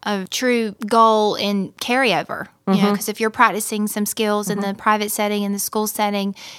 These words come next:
Speaker 1: it really says to that parent and to that school speech therapist, "Hey, she's really interested in what I'm doing." You know, they're two different settings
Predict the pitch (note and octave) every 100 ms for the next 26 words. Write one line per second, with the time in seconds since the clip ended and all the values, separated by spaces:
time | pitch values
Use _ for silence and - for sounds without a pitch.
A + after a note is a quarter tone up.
0 | - A3 F#3 G#3+ G#3+ G3+ F#3 - - A#3
1 | A3 - G#3+ G#3 - G#3+ G3+ G3 - A3
2 | A3 A3 F#3+ - - D#4 D#4 A3+ G3+ -
3 | G3+ G3+ G#3 G#3 C4 A#3+ - F4+ - A3+
4 | A3+ A3+ - G#3+ G#3+ G#3+ G#3 G3+ A3 F3
5 | C#3 G#3 G3+ G#3 - E4 C#4 C4+ A#3+ G#3
6 | A3+ G#3+ G3+ G3 -